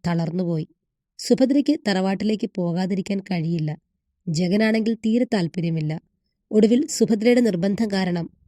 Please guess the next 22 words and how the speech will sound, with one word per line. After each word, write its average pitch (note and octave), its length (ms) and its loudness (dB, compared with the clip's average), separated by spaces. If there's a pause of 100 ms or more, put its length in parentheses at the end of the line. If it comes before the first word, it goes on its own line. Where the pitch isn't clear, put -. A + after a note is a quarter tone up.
(100)
അവിടെ F#3 260 0
എത്തി. F3 320 0 (540)
മൃതദേഹം A#3+ 520 6
കണ്ടു F#3+ 300 0
കഴിഞ്ഞാൽ E3+ 480 0 (960)
ചടങ്ങുകൾ B3+ 460 4
കഴിയാൻ G#3+ 420 0
കാത്തു F#3 360 -4
നിൽക്കാതെ G3+ 480 -4 (140)
ഉടൻ G#3+ 240 2
തന്നെ A#3 280 -2
മടങ്ങുമെന്ന് F#3+ 560 -2
പറഞ്ഞുകൊണ്ട് F3 640 -2 (320)
ജഗനും F#3+ 420 0 (140)
അവർക്കൊപ്പം F3+ 560 -4
ചെന്നു. D#3+ 380 -4 (680)
അങ്ങനെ F#3+ 320 0 (420)
വർഷങ്ങൾക്ക് A#3+ 680 -2
ശേഷം F3+ 420 -4 (380)
നാരായണനും F#3+ 680 0 (160)
കുടുംബവും E3+ 480 -2 (120)
തറവാട്ടിലെത്തി. E3+ 800 -4